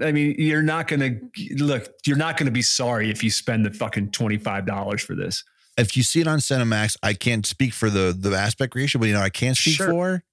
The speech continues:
Speaker 2: is how clean the movie looks on Blu-ray.
Speaker 1: Yeah.
Speaker 2: It doesn't look clean in the ways, "Oh, it's too much noise reduction going on." No, man, you still see the grain's there. It's still there.
Speaker 1: Yep.
Speaker 2: It's just cleaned up and it looks better than it's ever looked. You're gonna love it.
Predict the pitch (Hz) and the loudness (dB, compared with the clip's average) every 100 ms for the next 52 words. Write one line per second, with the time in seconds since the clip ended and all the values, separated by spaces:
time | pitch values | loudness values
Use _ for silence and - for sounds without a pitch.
0 | _ 113 - - 107 107 113 117 107 98 | _ -2 0 0 0 0 2 2 4 2
1 | 98 95 90 - 90 85 90 82 73 71 | 0 0 -2 -2 -2 0 0 0 -2 -4
2 | - 123 113 - - _ 127 117 156 151 | -8 -6 -6 -6 -18 _ -2 0 0 0
3 | 190 131 143 139 - - 147 143 139 101 | 0 2 0 -2 -6 -2 0 2 2 2
4 | 110 101 101 98 - 120 110 87 - 123 | 2 2 2 0 0 0 0 -2 0 0
5 | 101 104 110 120 95 95 87 85 - 85 | 0 0 0 0 0 0 0 0 0 0
6 | 87 85 87 143 170 117 107 117 120 127 | 2 0 0 0 0 2 2 2 0 0
7 | 143 190 175 143 117 107 131 160 123 123 | 0 0 -2 -2 -4 -2 0 2 2 0
8 | 85 71 - _ 107 - - 139 131 120 | 0 -4 -16 _ -2 0 0 0 2 2
9 | 85 - - - 143 - - - 117 - | 0 -4 -6 -6 -6 -8 -20 0 0 2
10 | 110 - - 104 98 90 78 - 87 82 | 0 -2 0 2 2 2 -2 0 0 0
11 | - 82 85 80 76 52 82 80 - - | -2 -2 0 2 0 -2 -2 0 0 0
12 | 98 92 85 76 - - 82 92 85 78 | 0 0 0 -2 -4 -10 -4 -2 -2 -2
13 | 76 67 | -2 -4